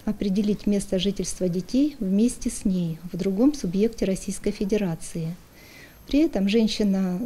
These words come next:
связи с детьми не поддерживала и помощи им не оказывала, фактически жизнью их не интересовалась. Суд удовлетворил требования отца,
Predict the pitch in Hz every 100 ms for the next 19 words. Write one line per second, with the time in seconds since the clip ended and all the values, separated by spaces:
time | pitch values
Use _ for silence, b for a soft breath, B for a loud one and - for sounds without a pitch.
0 | 196 208 220 208 190 185 - 208 190 185
1 | 196 180 285 - 262 247 247 - 196 -
2 | 247 254 - 214 208 208 202 208 - 170
3 | 160 165 170 170 156 185 - 269 - -
4 | 185 208 196 190 196 202 202 196 196 -
5 | 196 180 160 160 - - B B B B
6 | B - - 311 - 214 185 190 185 196
7 | 202 262 277 208 208 214 214 208 254 220
8 | - - 180 165